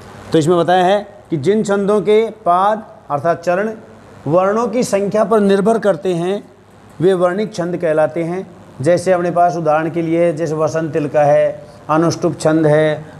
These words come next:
वंशस्थ छंद है, इत्यादि जो छंद हैं ये वर्णिक छंद हैं।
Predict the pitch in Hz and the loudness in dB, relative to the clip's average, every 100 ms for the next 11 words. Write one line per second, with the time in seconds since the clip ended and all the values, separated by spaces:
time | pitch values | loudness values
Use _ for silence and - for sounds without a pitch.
0 | - 156 165 160 165 - - 156 160 156 | -2 0 0 0 -2 -2 -2 0 2 4
1 | 160 160 - - 165 - 190 190 190 190 | 2 -2 -12 -2 -2 2 0 0 -2 -2
2 | 165 170 165 165 180 - - 156 175 151 | 0 0 0 -2 -4 -10 -6 0 2 2
3 | 165 165 185 - 135 117 101 95 | 0 0 -4 -4 -6 -6 -10 -16